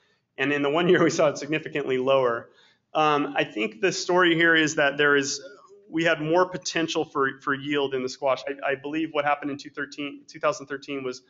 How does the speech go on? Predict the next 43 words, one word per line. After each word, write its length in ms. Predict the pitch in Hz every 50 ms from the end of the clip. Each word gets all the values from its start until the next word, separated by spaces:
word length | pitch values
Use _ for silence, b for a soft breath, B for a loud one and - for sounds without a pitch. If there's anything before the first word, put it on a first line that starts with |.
| b b b b b b b _ _
um, 220 | 135 139 131 123 117
high, 460 | - - 156 151 156 147 135 135 - _ -
higher 300 | - 160 165 156 143 135
weed 260 | 143 151 147 143 -
pressure, 400 | - 160 156 - - 175 165 160
basically 600 | 147 147 143 139 - 147 - 143 139 131 127 - - - _ b b b b b b b _ _ _ _ _ _ _ _ _ _ _ - - _ -
poor 260 | - 165 165 165 160
control 460 | 165 156 139 - 165 156 151 151 143
of 120 | 135 -
the 80 | - 131
weeds 440 | 131 139 143 143 151 156 147 - -
in 180 | - 139 139
the, 300 | 139 135 127 123 120 -
um, 400 | 131 123 120 120 120 120 123 - _ _ -
in, 320 | 143 135 127 127 123 120 - - -
in 320 | - 143 135 131 127 123 120
the 80 | 123
spader 400 | 123 - - - 147 139 143 143
plots. 520 | - - 147 143 147 151 - - - - b b b b b b b b _ _
You 220 | - 170 156 156 151
know, 80 | 143
the 100 | 139 143
weeds 400 | 139 143 175 185 196 185 156 -
do 160 | - 165 156 147
really 280 | 151 156 151 151 147
well 420 | 143 143 143 143 147 151 156 165 185
in, 460 | - 156 151 147 143 143 143 143 -
in 140 | 151 147 147
that 160 | 151 151 151
environment 400 | 147 143 147 151 156 156 151 143
as 100 | 135 135
well, 240 | 139 156 165 165 160
not 180 | 151 151 147
just 180 | - 147 - -
the 60 | 135
crops. 400 | - - 151 151 156 151 - -
So 200 | - 143 135 135
if 120 | 135 135
you're 100 | 143 139
not 180 | 139 143 139 139
controlling 440 | 143 135 - - 147 151 151 147 147
the 80 | 147
weeds, 400 | 139 143 143 143 143 143 139 -